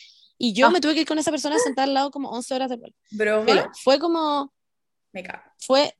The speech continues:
Speaker 1: fue demasiado estúpido, pero como que me sentí demasiado pesada después cuando,
Speaker 3: Ella
Speaker 1: cuando
Speaker 3: era la
Speaker 1: estaba
Speaker 3: Karen.
Speaker 1: sentada,
Speaker 3: Ella fue la
Speaker 1: pero
Speaker 3: Karen.
Speaker 2: Sí, ella era la Karen,
Speaker 3: Ella era la Karen.
Speaker 2: totalmente.
Speaker 1: Ya.
Speaker 3: Sí.
Speaker 2: ¿Por qué miedo no se quería mover?
Speaker 3: Sí.
Speaker 1: Weón, no sé, pero fue desesperante.
Speaker 3: La weá, ah, y, y como si en la otra,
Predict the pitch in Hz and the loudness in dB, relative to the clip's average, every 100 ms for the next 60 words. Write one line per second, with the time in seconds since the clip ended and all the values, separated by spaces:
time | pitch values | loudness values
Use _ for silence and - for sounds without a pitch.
0 | - 311 392 359 359 - 302 254 226 226 | -2 2 2 2 0 -2 0 0 0 0
1 | 220 233 226 220 208 233 240 247 277 320 | -2 -2 -4 -4 -4 -6 -4 -4 -2 -2
2 | 359 302 311 302 311 311 302 - 302 294 | 0 2 0 0 -2 -2 -8 -6 -4 0
3 | 285 285 277 269 _ _ _ - 302 359 | 0 0 -2 -4 _ _ _ 0 2 4
4 | 359 359 320 - - 277 220 269 427 _ | 4 4 2 2 0 -2 -2 -4 -10 _
5 | _ _ _ _ 214 254 240 240 233 214 | _ _ _ _ -2 0 2 2 0 -6
6 | - - - _ - 359 247 302 277 220 | -14 -20 -20 _ 0 4 6 6 4 4
7 | 208 202 202 196 202 240 220 226 285 277 | 2 0 -4 -4 0 2 4 2 0 -6
8 | 339 196 190 - - 214 202 - _ 226 | -8 -10 -12 -18 -10 -10 -10 -16 _ -2
9 | 226 285 311 311 320 285 269 285 240 247 | 0 2 2 2 -6 -4 -2 0 -2 -4
10 | _ _ - 262 254 254 208 254 285 240 | _ _ 2 2 2 2 4 6 4 4
11 | 254 254 214 233 269 226 220 233 - 175 | 2 2 0 0 0 0 0 -2 -8 -18
12 | _ _ _ - 214 208 214 247 262 - | _ _ _ -10 -10 -6 -4 -2 -4 -2
13 | 240 247 240 226 240 247 247 254 240 233 | -2 -2 -4 0 2 2 -4 -4 -2 -2
14 | 226 226 247 262 311 302 | 0 0 -2 -2 -2 -2